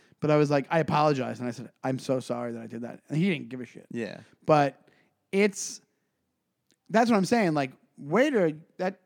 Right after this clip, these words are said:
Speaker 1: shouldn't be an option. Comedy, technically, you can go do that, but then you, you still should get either called out for it or not come back to that, that place, that club, or that, if it, if it's bad, bad.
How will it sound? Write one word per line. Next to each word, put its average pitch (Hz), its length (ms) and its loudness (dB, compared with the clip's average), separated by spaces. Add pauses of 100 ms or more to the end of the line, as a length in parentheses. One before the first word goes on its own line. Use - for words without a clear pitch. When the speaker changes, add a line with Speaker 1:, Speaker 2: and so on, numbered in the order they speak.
Speaker 1:
shouldn't 190 320 0
be 156 100 0
an 135 60 -2
option. 143 440 -4 (320)
Comedy, 208 640 2 (460)
technically, 240 500 0
you 156 180 0
can 190 300 0
go 156 160 2
do 160 160 2
that, 143 180 -2
but 131 100 -8
then 139 100 -2
you, 139 160 -4 (100)
you 147 160 -6 (680)
still 190 420 0
should 143 260 -4
get 139 260 -2
either 147 200 0
called 160 260 4
out 156 220 6
for 156 200 6
it 135 60 0
or 135 80 0
not 135 320 -2
come 139 160 -2
back 131 240 0
to 139 60 -4
that, 120 220 -6 (220)
that 117 340 -10
place, 143 340 0
that 117 160 -8
club, 120 340 -4
or 120 60 -8
that, 110 200 -12 (340)
if 160 120 -2
it, 147 160 -6
if 160 160 -2
it's 135 120 -8
bad, 131 360 -4
bad. - 280 -16